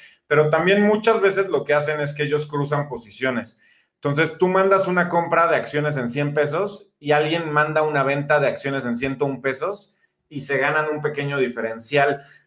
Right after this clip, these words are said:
Pero es raro cómo se están moviendo. Sinceramente, no sé exactamente qué es lo que están haciendo.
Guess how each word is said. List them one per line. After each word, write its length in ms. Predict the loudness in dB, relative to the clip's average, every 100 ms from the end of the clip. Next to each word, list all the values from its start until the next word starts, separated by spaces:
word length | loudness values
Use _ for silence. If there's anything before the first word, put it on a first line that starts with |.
| _
Pero 320 | 2 4 6 6
es 100 | 4
raro 380 | 4 4 2
cómo 240 | 0 0 0
se 80 | -2
están 240 | -2 -2
moviendo. 400 | 0 0 0 -2
Sinceramente, 680 | -4 -2 2 2 0 0 -2
no 180 | -2
sé 360 | -2 0 0 0
exactamente 680 | -2 -2 -2 -2 -2 -2 -6
qué 80 | -6
es 80 | -4
lo 120 | -4
que 60 | -6
están 240 | -4 -4
haciendo. 480 | -2 -4 -2 -2